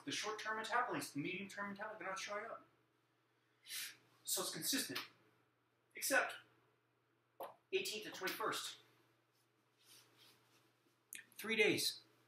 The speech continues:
He goes from nineteen picograms to zero. This is a long-term metabolite.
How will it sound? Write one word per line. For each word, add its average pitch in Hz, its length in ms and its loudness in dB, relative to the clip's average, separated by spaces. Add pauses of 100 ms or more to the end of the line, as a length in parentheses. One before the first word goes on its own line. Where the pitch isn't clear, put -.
(1700)
He 190 100 2
goes 185 200 10
from 131 220 6
nineteen 180 580 8
picograms 135 540 4
to 110 80 0
zero. 127 340 4 (3250)
This 269 100 -6
is 185 100 -2
a 160 80 2
long-term 196 440 4
metabolite. - 540 0